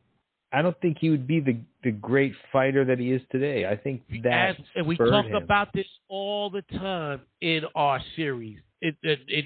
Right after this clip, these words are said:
Speaker 2: and whenever, whenever we talk about the greatest performances in boxing history,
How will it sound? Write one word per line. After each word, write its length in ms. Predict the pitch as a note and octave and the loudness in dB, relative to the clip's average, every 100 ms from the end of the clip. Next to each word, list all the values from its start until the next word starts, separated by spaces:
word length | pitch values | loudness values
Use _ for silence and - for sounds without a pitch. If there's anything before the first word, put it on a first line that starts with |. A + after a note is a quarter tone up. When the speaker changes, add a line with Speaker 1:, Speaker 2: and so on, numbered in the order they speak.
| - | -2
Speaker 2:
and 160 | D3+ | 0
whenever, 440 | C#3+ C#3 E3 F#3 F3+ - _ _ | 4 4 4 2 -4 -6 _ _
whenever 300 | D#3 E3 G#3 | -2 2 2
we 80 | A3+ | 2
talk 240 | - G#3+ F3+ | 0 0 0
about 400 | E3 F3 E3 - | 2 2 0 -6
the 80 | |
greatest 400 | C#3 D#3+ D#3+ C#3+ | -2 -2 0 0
performances 560 | - - E3+ D#3+ D3+ C#3 | -2 -2 -4 -6 -8 -10
in 80 | C#3 | -4
boxing 380 | C#3 D#3 D3+ C3 | -2 -2 -4 -8
history, 440 | D#3 - C3+ B2+ | -8 -8 -10 -12